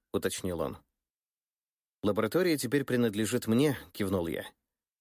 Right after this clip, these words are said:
«И первое время я не думал о том, чтобы вмешиваться в вашу работу.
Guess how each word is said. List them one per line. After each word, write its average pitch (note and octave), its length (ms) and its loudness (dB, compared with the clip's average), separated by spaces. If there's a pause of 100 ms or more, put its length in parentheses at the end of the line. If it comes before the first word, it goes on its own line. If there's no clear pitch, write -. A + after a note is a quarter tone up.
(180)
«И - 60 2
первое C#3+ 360 2
время C#3 240 4
я C3 140 4
не C3 100 4
думал D#3 300 2
о G#2 80 4
том, A2+ 180 0
чтобы G2+ 260 -2
вмешиваться F#2 520 0
в F2 60 -2
вашу F2+ 220 0
работу. F2 440 -2